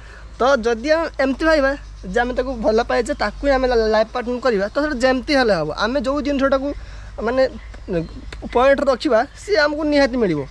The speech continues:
ଯେମିତି ମୁଁ ଭାବିଥିଲି ୟୁଟ୍ୟୁବରେ ସକ୍ସେସ୍ ହେମି, ଆଜି ଯାହା ଆଉ ହେଇଛି। ଆଉ ମୋ ଭଗବାନ ଦୟାରୁ ମୋର, ମୋତେ ଯେତିକି ବି payment ଆସୁଛି, ମୁଁ ଆମ family ସହିତ ଚଳି, ମାନେ, ଚଳି ହେଉଛି। ଆଉ first ତ ମୁଁ ଏତେବେଳେ ଭାବିଥିଲି ଯେ, ମାନେ, ଗୋଟେ target ନେଇଥିଲି ଯେ ତାକୁ ମୁଁ life partner କରିମି।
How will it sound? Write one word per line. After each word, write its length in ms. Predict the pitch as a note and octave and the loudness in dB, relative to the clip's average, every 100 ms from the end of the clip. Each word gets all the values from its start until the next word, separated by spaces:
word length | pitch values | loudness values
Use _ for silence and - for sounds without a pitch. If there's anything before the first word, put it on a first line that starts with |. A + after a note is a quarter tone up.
| F#3+ | -4
ଯେମିତି 220 | G#3+ A3+ | -2 0
ମୁଁ 180 | A#3+ B3+ | 2 2
ଭାବିଥିଲି 400 | A#3+ A3 A3 E3+ - - - - - | 2 0 -2 -4 -6 -12 -12 -14 -4
ୟୁଟ୍ୟୁବରେ 300 | F#3+ F3 G3+ | -2 -2 -2
ସକ୍ସେସ୍ 320 | G3 G3+ A#3 F3+ | -4 -4 -2 -2
ହେମି, 180 | E3+ - - | -2 -6 -10
ଆଜି 320 | G3+ F3 F3+ F3 A3 | -6 -2 -2 -4 0
ଯାହା 280 | B3 D#4+ | 4 6
ଆଉ 120 | E4 D#4 | 6 4
ହେଇଛି। 340 | C4+ A#3+ G#4 - - - - | 2 0 -4 -6 -16 -8 0
ଆଉ 220 | G#3+ A#3 - | 2 0 -2
ମୋ 200 | A3+ B3 | 2 2
ଭଗବାନ 400 | G#3+ A#3+ C4+ C#4 | 2 2 2 4
ଦୟାରୁ 300 | C4+ C#4+ D4 | 2 2 0
ମୋର, 200 | C#4 C#4 | 0 0
ମୋତେ 220 | C4 C4 | -2 0
ଯେତିକି 320 | G3+ - - | -2 -2 -2
ବି 80 | D4+ - - | -2 -2 -4
payment 260 | C4 B3+ B3+ | 0 2 4
ଆସୁଛି, 260 | B3 - C4+ | 2 0 -4
ମୁଁ 160 | B3 - | -4 -2
ଆମ 160 | G#3 A3+ | 0 0
family 340 | A3 G#3 A3 | 0 0 0
ସହିତ 180 | A3+ G#3+ | 0 -2
ଚଳି, 340 | - C#4+ C#4+ | 0 2 2
ମାନେ, 140 | B3+ G#3 | 0 -2
ଚଳି 300 | G3 G3 B3+ | 2 4 4
ହେଉଛି। 280 | A3 G3+ - - - - - - - | 0 -2 -6 -10 -12 -10 -10 -8 0
ଆଉ 300 | E3 F#3+ G3 - - - | 2 2 0 -10 -8 0
first 240 | C#4+ C#4 - C#4 | 2 0 -2 2
ତ 240 | C#4+ C#4+ | 4 4
ମୁଁ 200 | G#3+ A3+ | 0 -2
ଏତେବେଳେ 320 | A#3 B3+ B3+ | -2 -2 -2
ଭାବିଥିଲି 560 | A#3 G3+ G#3 A3 A3 C4 - - F3+ | -2 -2 0 -2 -2 -4 -6 -10 -6
ଯେ, 100 | G3 | -2
ମାନେ, 180 | G#3+ | 0
ଗୋଟେ 140 | A3 A3 | 0 0
target 340 | G#3+ G#3 A3+ | 0 0 0
ନେଇଥିଲି 320 | A#3 G#3+ A3 - - - - - - | 0 0 -2 -8 -10 -16 -16 -14 -4
ଯେ 160 | A3+ D#4 A#4+ - - | 2 2 0 -12 -6
ତାକୁ 220 | - A#3+ C#4+ | -2 0 2
ମୁଁ 80 | |
life 240 | D#4 C4 B3+ | 2 2 0
partner 260 | B3+ C#4 C#4 | -2 -2 0
କରିମି। 360 | A3 F#3+ D#3 | 2 2 0